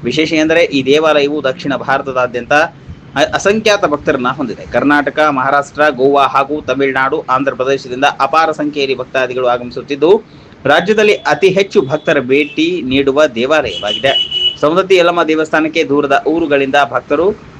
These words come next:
ವಾಹನ, ಎತ್ತಿನ ಗಾಡಿ ಹಾಗೂ ಕಾಲ್ನಡಿಗೆ ಮೂಲಕ ಬರ್ತಾರೆ. ಪ್ರತಿದಿನ ನಲವತ್ತು ಸಾವಿರ ಜನ ಸಾಮಾನ್ಯವಾಗಿ ಹುಣ್ಣಿಮೆ ದಿನ, ಮಂಗಳವಾರ, ಶುಕ್ರವಾರ ಮತ್ತು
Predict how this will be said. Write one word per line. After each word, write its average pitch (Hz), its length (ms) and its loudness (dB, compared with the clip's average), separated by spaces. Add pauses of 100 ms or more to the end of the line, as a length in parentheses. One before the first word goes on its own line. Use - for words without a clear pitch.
(160)
ವಾಹನ, 160 340 2 (240)
ಎತ್ತಿನ 147 300 0
ಗಾಡಿ 147 260 4
ಹಾಗೂ 143 280 0
ಕಾಲ್ನಡಿಗೆ 156 500 0
ಮೂಲಕ 123 280 -4
ಬರ್ತಾರೆ. 135 720 -2 (180)
ಪ್ರತಿದಿನ 185 400 0
ನಲವತ್ತು 175 440 0
ಸಾವಿರ 165 360 2
ಜನ 156 200 0
ಸಾಮಾನ್ಯವಾಗಿ 147 680 0
ಹುಣ್ಣಿಮೆ 139 340 -2
ದಿನ, 139 200 -2
ಮಂಗಳವಾರ, 127 540 0
ಶುಕ್ರವಾರ 127 480 0
ಮತ್ತು 123 260 -4